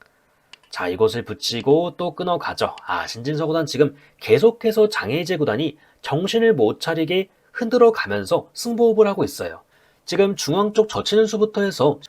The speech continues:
신진서 구단이 이곳 저곳에서 탁월한 승부업을 보여주면서 장애재 구단을 흔들어가고 있고요. 그 결과 장애재 구단 지금 만만치가 않습니다. 네, 딱 뻗어가지고 좌변 쪽이 조금 신경이 많이 쓰이죠.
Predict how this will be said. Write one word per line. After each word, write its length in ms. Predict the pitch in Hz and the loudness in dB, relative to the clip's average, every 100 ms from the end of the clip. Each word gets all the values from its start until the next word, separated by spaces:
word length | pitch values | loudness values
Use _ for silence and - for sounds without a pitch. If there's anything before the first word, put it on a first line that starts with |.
| _ _ | _ _
신진서 520 | - 180 185 180 180 | -8 -4 -4 -2 0
구단이 360 | 165 170 202 - _ | 2 2 0 -4 _
이곳 400 | 151 170 202 202 | 0 8 8 8
저곳에서 680 | 110 107 135 139 135 175 175 _ | 2 0 0 0 0 -2 -2 _
탁월한 480 | - 214 226 220 220 | -6 -2 0 2 0
승부업을 540 | 214 220 220 214 220 | -2 0 2 4 4
보여주면서 720 | 214 117 131 123 120 98 131 131 _ | 4 -2 -4 -4 -6 -2 -2 -2 _
장애재 520 | - 117 139 143 143 | -8 -2 0 4 4
구단을 340 | 139 135 175 - | 4 0 -2 -6
흔들어가고 480 | - 208 208 196 185 | -10 -2 0 0 -4
있고요. 340 | 147 - 143 - _ _ _ _ _ _ _ _ _ - | -6 -4 -6 -6 _ _ _ _ _ _ _ _ _ 0
그 180 | 143 147 | 2 4
결과 360 | 127 135 139 | 4 4 2
장애재 460 | 143 - 110 139 160 | 2 -4 -4 -2 -2
구단 320 | 143 156 170 | 0 0 -2
지금 240 | 156 135 | -4 -4
만만치가 480 | 110 95 127 143 - | -4 -2 -4 -4 -4
않습니다. 640 | 110 - 160 135 92 120 160 _ 104 | -6 -6 -8 -6 -4 -4 -6 _ -12
네, 160 | 95 | -12
딱 220 | 92 117 | -8 -10
뻗어가지고 720 | - 147 170 160 139 120 160 - _ _ _ | -2 2 2 0 -4 -2 -4 -4 _ _ _
좌변 420 | - - 214 247 | -4 0 0 0
쪽이 200 | 254 233 | -2 0
조금 460 | 220 214 190 151 | 0 2 0 0
신경이 300 | 127 - 214 | -6 -6 -4
많이 220 | 180 - 113 | -4 -6 -8
쓰이죠. 580 | - 185 127 95 135 | -6 -4 -4 -4 -4